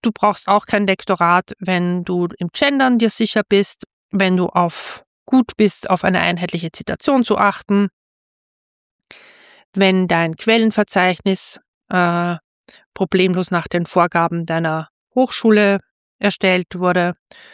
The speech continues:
wenn du das Gefühl hast, da muss jetzt eigentlich niemand mehr drüber schauen, es haben eh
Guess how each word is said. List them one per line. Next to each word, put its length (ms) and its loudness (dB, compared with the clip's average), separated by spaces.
wenn 440 4
du 680 -2
das 180 -6
Gefühl 400 2
hast, 220 0
da 60 2
muss 220 2
jetzt 220 -2
eigentlich 320 2
niemand 300 4
mehr 160 0
drüber 340 2
schauen, 460 2
es 180 -6
haben 280 -2
eh 340 2